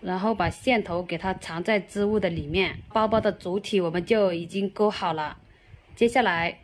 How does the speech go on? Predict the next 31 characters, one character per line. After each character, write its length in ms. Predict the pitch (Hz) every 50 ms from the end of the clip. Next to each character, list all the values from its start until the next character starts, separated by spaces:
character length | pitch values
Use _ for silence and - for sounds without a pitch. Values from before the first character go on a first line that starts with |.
| _ - - -
开 140 | - - 220
始 180 | 214 - 185 160
做 240 | - - 233 208 175
包 280 | - - 208 202 214
盖 160 | 208 247 233
的 100 | 196 180
部 180 | 160 - 208 202
分。 320 | 190 - 214 185 - - - - - - - - - _ - - -
包 180 | 233 220 226
盖 220 | 220 220 269 254 214
我 40 | 180
们 140 | 175 190
需 180 | 196 - - 233
要 160 | 233 226 208 190
棒 340 | 196 - - 262 247 214 185
针 180 | - 202 196
来 140 | 190 170 156
织 260 | 165 165 - - 196
的 120 | 175 185 170
啊， 400 | 165 190 180 170 156 - - - - - - - - - - - - - -
这 100 | - 240
个 160 | 240 247 240
针 220 | 233 240 214 214 214
的 100 | 220 196
粗 260 | - - - 208 208
细 240 | 202 - - 247 208
和 220 | 196 - 165 180
我 80 | 180 165
们 180 | 165 170 175 -
钩 220 | - - 190 190
针 400 | 190 - 208 190 185 185 - -